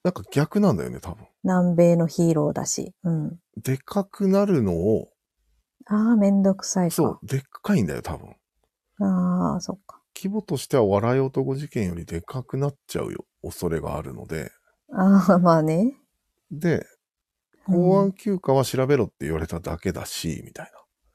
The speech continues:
Speaker 2: 来てる理由が分かればいいみたいな。
Speaker 1: うん。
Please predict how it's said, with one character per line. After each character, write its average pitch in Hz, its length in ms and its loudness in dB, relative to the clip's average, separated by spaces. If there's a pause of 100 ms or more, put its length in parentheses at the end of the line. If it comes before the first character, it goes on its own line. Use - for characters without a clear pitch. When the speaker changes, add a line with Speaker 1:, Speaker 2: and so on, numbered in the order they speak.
(580)
Speaker 2:
来 - 100 -20
て 233 160 8
る 196 140 8
理 185 140 4
由 220 160 6
が 294 140 10
分 180 160 8
か 185 100 6
れ 165 160 8
ば 147 140 2
い 143 180 0
い 143 60 -6
み 143 100 -10
た 151 140 -6
い 147 100 -6
な。 180 300 -8 (120)
Speaker 1:
う 139 80 -8
ん。 87 200 -6